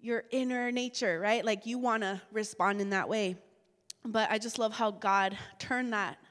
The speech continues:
for good. And I know we're gonna be studying the life of Joseph at the retreat, right? <laughs> That was Joseph's life, that God used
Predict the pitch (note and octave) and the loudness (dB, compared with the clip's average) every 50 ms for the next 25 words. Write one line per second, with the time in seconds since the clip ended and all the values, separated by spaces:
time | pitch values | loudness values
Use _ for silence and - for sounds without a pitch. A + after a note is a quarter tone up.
0 | _ - - - A3 G#3+ G#3 A3+ A#3 A3+ A3 G#3+ G#3 G#3 G#3+ A3 G#3+ G#3+ G#3+ G#3+ | _ -10 -4 -4 -4 -2 2 4 4 4 4 4 2 0 2 2 2 2 2 0
1 | A3+ A3 G#3+ G3+ G#3 - - - F3+ G#3 G#3 A3 G#3+ G#3 G#3 G3+ - - - - | 0 -2 -4 -4 -6 -6 -4 -2 -2 -2 0 0 -2 -2 -4 -4 -8 -16 -20 -20
2 | - - - - - - A3 G#3 G3+ G#3 G3+ - G#3 F#3+ G3 - - G#3+ A#3 A#3 | -20 -20 -18 -10 -4 -2 2 4 4 4 2 2 -2 -6 -4 0 0 0 2 0
3 | - A3+ A#3 A#3 - G#3+ G#3+ G#3+ G#3+ A3 G#3+ G#3 G#3 - B3+ A#3 A3 G3 - - | 0 -2 -2 -2 -2 -2 -2 -2 -2 -2 -2 -2 -4 -4 -6 -6 -6 -8 -10 -16
4 | - _ _ - G#3 A#3 G#3+ A3+ G#3+ G#3+ - A#3 A#3+ B3+ - - A#3+ G#3+ - - | -20 _ _ -4 -4 -2 -2 -4 -6 -6 -4 -4 -4 -4 -4 -8 -10 -10 -8 -6
5 | - A3+ A3+ A3+ - - G#3 G3+ G3 - F#3 G3+ G#3 G#3+ D3+ F#3+ G#3 - - - | -4 -4 -4 -4 -6 -8 -8 -10 -10 -6 -2 0 0 0 0 -2 -8 -12 -18 -20
6 | - - - - - - - - G3+ - G#3 G#3 - G#3 G3+ A3+ G#3 G#3+ A3 G#3+ | -20 -20 -20 -18 -20 -12 -8 -6 -6 -6 -6 -4 -2 0 2 2 2 0 -2 -4
7 | G#3 - - - - - G3+ G#3 G#3+ A#3+ B3 B3+ A3+ A3 G#3+ G#3 G#3 - | -10 -14 -20 -20 -18 -16 -12 -8 -6 -4 -4 -4 -4 -6 -6 -8 -10 -12